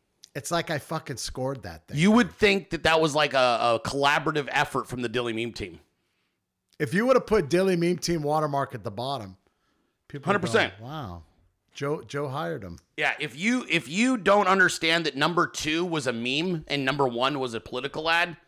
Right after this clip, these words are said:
Speaker 2: that's the difference. Number one is a political ad. It's second generation political, uh, messaging. That Joe Biden ad is next generation political messaging.
Speaker 1: That first ad was Karl Rove style, baby.
Speaker 2: Hundred percent.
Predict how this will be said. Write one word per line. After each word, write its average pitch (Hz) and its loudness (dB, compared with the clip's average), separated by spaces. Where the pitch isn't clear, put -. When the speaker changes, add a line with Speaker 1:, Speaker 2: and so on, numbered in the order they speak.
Speaker 2:
that's 170 0
the 160 -10
difference. 156 0
Number 214 8
one 202 8
is 185 6
a 175 4
political 170 0
ad. 107 0
It's 127 -6
second 180 -2
generation 151 2
political, 147 0
uh, 120 4
messaging. 107 -2
That 139 0
Joe 170 6
Biden 175 4
ad 208 4
is 139 -2
next 151 0
generation 127 2
political 117 -2
messaging. 98 -4
Speaker 1:
That 147 -2
first 180 -2
ad 165 0
was 127 -10
Karl 151 -2
Rove 139 -2
style, 95 -12
baby. 95 -12
Speaker 2:
Hundred 202 4
percent. 135 2